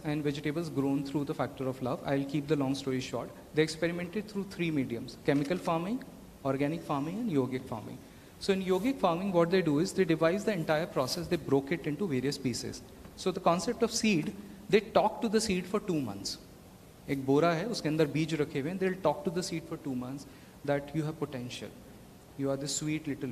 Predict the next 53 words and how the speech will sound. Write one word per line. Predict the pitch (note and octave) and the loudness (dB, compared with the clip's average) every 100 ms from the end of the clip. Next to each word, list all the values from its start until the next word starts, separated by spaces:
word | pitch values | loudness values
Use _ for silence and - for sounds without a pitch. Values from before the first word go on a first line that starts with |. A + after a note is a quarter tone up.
| A#2 | -6
bean. | A2+ G2 - - - C3 | -8 -8 -14 -20 -10 -8
You'll | B2+ | -2
go | B2+ C3+ | 0 0
out | B2+ C3 C3+ | 0 -4 -6
and, | B2+ | -6
you | C3 | -6
know, | |
serve | C#3+ B2+ B2 | -2 -2 0
my | B2+ | -2
mother | A#2+ A2+ A#2+ | -4 -6 -6
and | A#2+ A#2 | -6 -6
everything. | A2+ A2 A2 F#2+ - - - | -8 -8 -10 -12 -16 -20 -12
So, | F#3 | -6
so | - G3+ | -4 0
much | G#3+ G3+ | 0 2
of | F#3 | 0
love | D#3+ D#3 | 2 2
and | D#3+ | 0
compassion | D#3+ D3 C3 B2+ C#3 | -2 -4 -4 -4 -6
given | C3 A#2+ A#2+ | -4 -6 -6
to | A#2 | -8
that | G#2+ - | -10 -10
seed. | - A2+ - - - - | -10 -12 -12 -20 -20 -2
Then | D3+ D#3 D3+ | 0 0 -2
sapling | - D#3+ E3 E3+ E3+ | 2 2 2 0 0
phase, | E3 D3 C#3+ D#3 | 0 0 0 -4
again | C#3 D3 | 0 2
there | C#3+ | 4
is | C#3 | 2
a | C3+ | 0
different | C3 C#3+ C#3+ C#3+ | -4 -2 -6 -2
phase | C3+ C3 | -4 -2
of | - | -6
meditation. | C3 B2 B2 A#2 - A#2+ - - - | -4 -4 -4 -6 -6 -10 -10 -16 -2
They | C#3+ | 0
talk | D3 C3+ - | 2 0 0
to | |
lizards, | D3 C3+ C3+ C#3 C3+ - C3 | 2 2 2 0 0 -4 2
rodents, | C3+ C3+ B2+ C3 | 2 2 0 -2
they | - C#3 D3 | -2 -2 0
request | C#3 C#3+ C#3 | -2 0 0
them | C#3+ C#3 | 0 0
not | C3 C3 | -2 -2
to | C#3+ | -2
bother | B2+ B2 B2 | 0 0 0
this | B2 B2+ | -2 -4
farmer's | - A#2+ A#2 A#2 B2 | -4 -4 -4 -6 -6
area | A2+ C3 | -6 -4
and | C3+ | 0
they | C#3 | 0
actually | C3+ C3 C#3+ | 0 -2 -4
go | C3 A#2+ | -2 -4
away. | A2 G#2+ | -4 -8